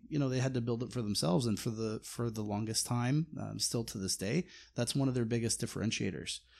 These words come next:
So, uh, is saying, you know, "Hey, we've got the largest research group. We have access to the most amount of data," which ultimately makes it so that we're,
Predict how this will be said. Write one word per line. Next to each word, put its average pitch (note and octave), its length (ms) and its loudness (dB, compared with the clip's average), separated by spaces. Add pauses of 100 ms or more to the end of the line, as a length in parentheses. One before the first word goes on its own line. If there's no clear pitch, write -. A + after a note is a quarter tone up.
(480)
So, G#2+ 800 0
uh, F2+ 240 -4
is G#2+ 180 0
saying, G2+ 320 2
you G#2 80 -2
know, F#2 120 -2
"Hey, A#2+ 180 0
we've A2 160 -2
got A2+ 180 -2
the A2+ 60 -2
largest G#2 400 0
research A2+ 400 0
group. A2 240 2
We A#2 120 2
have G#2 200 4
access G#2 440 0
to A2+ 100 0
the G2+ 100 4
most G2+ 280 2
amount G2 240 2
of G2 60 -2
data," G#2 300 0
which B2 180 0
ultimately B2 720 2 (300)
makes B2 220 4
it B2+ 120 0
so B2 120 4
that A2+ 160 0
we're, A#2 200 -2